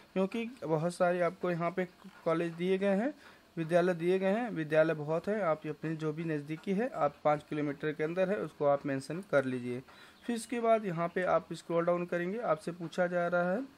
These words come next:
कि क्या, क्या आप सेवा, इसमें पूछा जा रहा है क्या आपको सेवा प्राथमिक श्रेणी भर,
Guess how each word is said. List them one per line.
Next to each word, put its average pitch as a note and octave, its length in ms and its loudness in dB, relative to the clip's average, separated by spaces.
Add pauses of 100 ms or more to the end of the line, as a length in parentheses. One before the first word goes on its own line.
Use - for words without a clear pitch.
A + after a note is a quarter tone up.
(400)
कि F#3+ 120 -2
क्या, - 160 -10 (680)
क्या A#3 160 6
आप G3+ 280 6
सेवा, F#3+ 340 6 (1080)
इसमें G#3 220 2
पूछा A3+ 280 0
जा A#3+ 140 2
रहा A#3+ 160 4
है A#3+ 100 2
क्या G3+ 240 6
आपको F#3+ 460 6
सेवा F#3+ 400 4
प्राथमिक F3 460 2
श्रेणी E3+ 300 2
भर, D#3+ 260 -2